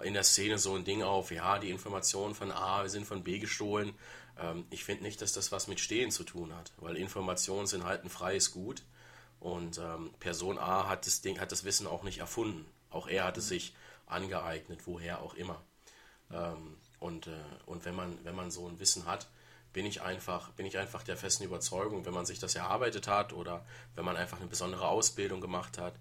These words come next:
Speaker 1: dann hat man auch die Mittel und Wege, dieses Wissen zu verkaufen.
Speaker 2: Mhm. Dann, dann lass uns mal kurz einsteigen sozusagen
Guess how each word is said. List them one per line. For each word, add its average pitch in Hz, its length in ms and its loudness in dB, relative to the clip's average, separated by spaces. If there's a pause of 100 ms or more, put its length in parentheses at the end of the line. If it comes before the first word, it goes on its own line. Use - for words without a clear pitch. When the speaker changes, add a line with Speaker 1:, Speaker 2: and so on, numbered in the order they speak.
(280)
Speaker 1:
dann 85 140 -4
hat 92 140 0
man 104 100 2
auch 95 200 4
die 92 120 -4
Mittel 98 260 -2
und 87 180 0
Wege, 90 260 0
dieses 90 320 -2
Wissen 95 200 2
zu - 120 -2
verkaufen. - 480 0 (720)
Speaker 2:
Mhm. 120 200 -12 (680)
Dann, 160 220 4
dann 165 100 10
lass 185 120 8
uns 185 100 -2
mal 175 160 12
kurz 180 160 0
einsteigen 156 480 6
sozusagen 139 400 4